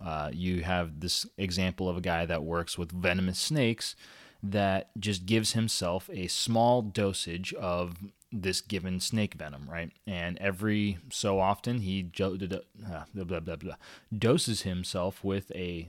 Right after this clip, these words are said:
higher dose and a higher dose to where eventually, if he were to get bit by a, you know, by an actual snake, he would actually become immune or tolerant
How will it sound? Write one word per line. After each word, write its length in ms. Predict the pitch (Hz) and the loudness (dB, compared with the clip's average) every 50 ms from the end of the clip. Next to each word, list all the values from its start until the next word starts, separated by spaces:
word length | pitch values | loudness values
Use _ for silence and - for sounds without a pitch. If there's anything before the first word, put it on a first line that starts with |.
| - - | -12 -14
higher 400 | 85 - - 90 90 90 87 90 | -12 -8 -2 0 0 2 0 0
dose 340 | 87 85 85 90 98 - - | -2 0 -2 -2 -2 -2 -2
and 80 | 87 90 | -2 -2
a 80 | 90 | -2
higher 300 | 85 82 90 87 87 87 | -2 -2 -2 -2 -2 -2
dose 280 | 82 87 87 92 - - | -2 -2 -4 -4 -4 -4
to 200 | - - 101 101 | -2 0 2 2
where 260 | 98 101 104 104 - 104 | 4 4 4 4 2 2
eventually, 640 | 101 92 113 139 156 - - 107 98 95 98 101 - - - - - - - | 0 2 2 2 2 2 2 2 2 2 2 0 -2 -8 -18 -20 -18 -6 -4
if 140 | 104 98 - | -2 2 4
he 100 | 117 113 | 4 6
were 140 | 110 107 | 6 4
to 120 | 104 - 107 | 4 2 2
get 340 | 95 107 98 82 82 87 85 | 4 2 2 2 -2 -4 0
bit 320 | - 110 107 - - 104 | 2 2 2 2 -2 -4
by 420 | 92 95 90 90 87 87 90 85 - - | -2 0 0 0 0 0 -2 -2 -4 -6
a, 440 | - 95 87 87 87 87 85 82 - _ - - _ 208 214 180 - - - - _ _ _ - | -6 -6 -4 -4 -4 -4 -6 -6 -10 _ -20 -20 _ -20 -20 -20 -20 -20 -20 -20 _ _ _ -6
you 100 | 98 90 | -4 -4
know, 160 | 85 82 80 - _ _ | -4 -4 -6 -8 _ _
by 360 | - 101 87 - 98 101 104 101 | -6 -2 2 6 6 8 8 6
an 200 | 80 92 92 - | 4 2 0 2
actual 380 | 90 90 90 - - 90 80 | 2 0 0 0 -2 -4 -4
snake, 500 | - - - - 151 127 107 101 - - - - - - - - _ - | -2 -2 2 4 4 6 4 4 0 -4 -12 -20 -20 -20 -20 -20 _ 2
he 140 | - 147 139 | 6 6 6
would 140 | 135 117 | 6 6
actually 360 | - 107 110 107 - - 110 104 | 4 2 0 0 2 2 2 2
become 440 | 101 98 - - 98 92 92 95 - | 2 0 0 0 0 2 2 0 0
immune 500 | 107 101 98 98 98 104 104 104 101 98 | 0 0 2 4 6 6 6 6 6 4
or 120 | 92 85 - | 2 0 -2
tolerant 800 | - - - - 127 127 117 101 90 85 87 87 87 - - | -6 -6 0 2 4 6 6 6 4 2 0 -2 -4 -8 -12